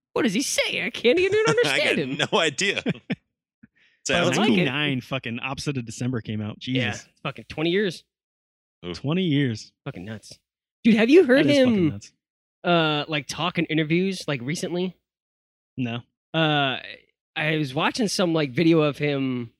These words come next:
Speaker 1: It was just, like, an interview of him talking about, like, the history of the band or something. And dude, he, like, when he talks, I never noticed it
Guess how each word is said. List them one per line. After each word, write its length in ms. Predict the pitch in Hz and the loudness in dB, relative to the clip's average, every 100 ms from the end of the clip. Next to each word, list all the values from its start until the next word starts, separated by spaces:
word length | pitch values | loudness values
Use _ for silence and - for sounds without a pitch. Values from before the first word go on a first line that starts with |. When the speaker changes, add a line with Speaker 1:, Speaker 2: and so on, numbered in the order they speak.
| - | -4
Speaker 1:
It 40 | 190 | 2
was 100 | 196 | 4
just, 120 | 262 | 4
like, 80 | 208 | 0
an 80 | 165 | 0
interview 460 | 165 185 156 165 | 4 4 6 4
of 120 | 160 131 | 4 0
him 80 | |
talking 340 | 127 131 131 135 | -4 -6 -6 -6
about, 220 | 127 127 | -6 -6
like, 160 | 127 120 | -8 -10
the 100 | 113 | -10
history 240 | 135 143 | -6 -6
of 20 | 120 | -8
the 60 | |
band 260 | 107 113 135 | -8 -6 -6
or 60 | |
something. 360 | 135 143 143 139 | -6 -6 -6 -6
And 240 | 113 107 - _ _ _ _ _ _ _ _ _ _ - | -6 -10 -14 _ _ _ _ _ _ _ _ _ _ -4
dude, 200 | 202 170 | -2 0
he, 240 | 143 214 254 | 0 -2 0
like, 220 | 190 127 | -2 -2
when 140 | 147 | 0
he 120 | 196 | 0
talks, 380 | 220 139 196 - - | 0 -2 -4 -6 -4
I 100 | 220 | 4
never 220 | 302 220 | 6 6
noticed 340 | 202 202 180 | 6 4 2
it 260 | 190 165 - | 2 2 0